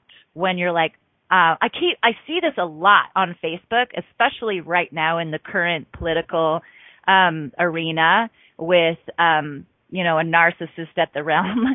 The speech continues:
<laughs> um, that narcissism is, is a, is, is a label and a title and a idea, and the, the quote, victims of narcissists, um, has been, like, a topic of conversation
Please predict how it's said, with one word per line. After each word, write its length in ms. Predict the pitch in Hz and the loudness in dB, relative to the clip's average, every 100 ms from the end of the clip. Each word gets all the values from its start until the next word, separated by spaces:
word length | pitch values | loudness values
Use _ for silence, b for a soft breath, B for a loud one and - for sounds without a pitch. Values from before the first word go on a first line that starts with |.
| - | -4
<laughs> 220 | - - - | -20 -6 4
um, 320 | 214 196 175 - | 6 6 2 0
that 260 | 208 - 185 | 0 0 -4
narcissism 960 | 208 233 254 226 - 202 185 180 170 | 2 2 2 -6 -8 -8 -6 -6 -6
is, 80 | 156 - 165 170 151 | -8 -8 -4 -2 -2
is 180 | 175 165 165 | -6 -6 -4
a, 300 | 156 151 147 - | -2 -2 -6 -2
is, 140 | 180 160 | -2 -2
is 180 | - 185 | -2 0
a 240 | 165 160 156 - | 2 2 0 -8
label 800 | 165 180 196 220 208 262 262 254 - | -16 -2 0 2 4 4 6 4 4
and 240 | 196 175 | 2 2
a 260 | 156 147 135 - - | 0 0 -2 -8 0
title 560 | 202 175 175 202 226 240 | 2 2 2 0 0 -2
and 220 | 170 165 | -2 -2
a 240 | 156 147 147 B B B - | 0 -2 -4 B B B 0
idea, 880 | 196 185 151 165 160 165 185 262 349 _ _ - | 0 0 -6 -12 -4 0 0 -2 -6 _ _ -6
and 480 | 190 175 160 131 143 | -4 -4 -6 -10 -6
the, 120 | 165 - | -6 -8
the 220 | - 175 | -6 -6
quote, 280 | - 208 165 | -2 0 0
victims 500 | 143 185 - 202 202 | 0 -2 0 -4 -2
of 80 | 196 | -2
narcissists, 840 | 190 180 185 _ 214 202 233 247 _ _ - | 2 2 2 _ -10 -2 0 0 _ _ -4
um, 260 | 202 180 160 | 2 2 0
has 200 | 160 143 | -4 -4
been, 360 | 180 165 156 139 | -2 -2 -2 -4
like, 220 | 165 156 - | -2 -2 0
a 140 | 170 156 - | 0 0 -2
topic 320 | 214 196 185 175 | 0 2 0 -4
of 120 | - | -6
conversation 1000 | 185 160 147 - 143 151 - 147 135 | -4 -4 -6 -10 -12 -10 -4 -4 -4